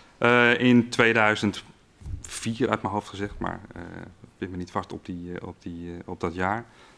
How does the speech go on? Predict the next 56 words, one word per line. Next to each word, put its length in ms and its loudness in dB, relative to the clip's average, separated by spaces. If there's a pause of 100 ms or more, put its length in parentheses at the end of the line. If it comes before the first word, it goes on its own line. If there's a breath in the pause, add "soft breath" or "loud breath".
(120)
is 120 0
deze 220 6
medewerker 420 4
op 60 -4
een 60 -10
gegeven 260 0
moment 260 -6
weggegaan 600 0
bij, 380 0
eh, 60 -2
bij 160 4
het 100 2
Waarborgfonds. 800 -2 (480 loud breath)
En, 420 4
eh, 400 4
hij 120 2
was 120 -4
op 80 -6
dat 100 2
moment 160 -2
al 80 2
bezig 300 2
met 160 -2
een 80 -10
project 520 0
om 240 -2
de, 180 -2 (220)
ik 100 -12
noem 100 0
het 100 -2
maar 120 2
eventjes, 280 -4
heroriëntatie 840 2
van 120 -10
het 120 -6
W 80 -4 (160)
S 40 -6
W 80 -8 (920 soft breath)
te 120 -4
zien 200 -2
van, 200 0
hey, 120 0
hoe 160 -6 (120)
past 220 0
onze 220 -4
rol 220 0
in 120 -6
de, 180 -10
in 120 -14
de, 120 -12
in 100 -12
de 60 -12
kapitaalmarkt? 720 2
Nou, 180 -16
daar 100 -12
kwam 140 -10